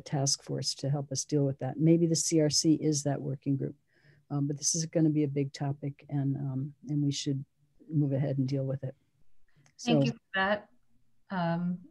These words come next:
Speaker 2: we're gonna stop here. We're gonna take questions on this. I think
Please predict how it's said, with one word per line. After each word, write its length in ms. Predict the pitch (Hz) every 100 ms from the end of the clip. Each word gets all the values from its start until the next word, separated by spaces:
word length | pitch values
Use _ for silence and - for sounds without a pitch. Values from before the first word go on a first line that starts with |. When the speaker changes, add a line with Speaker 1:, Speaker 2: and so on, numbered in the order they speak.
| -
Speaker 2:
we're 180 | 214 220
gonna 160 | 226 208
stop 400 | - 233 233 233
here. 440 | - 226 226 233 214
We're 120 | 196
gonna 180 | 208 190
take 180 | 208
questions 480 | - 208 202 - 214
on 220 | 214 196
this. 420 | 180 196 214 220 -
I 120 | 190 175
think 340 | - 220 208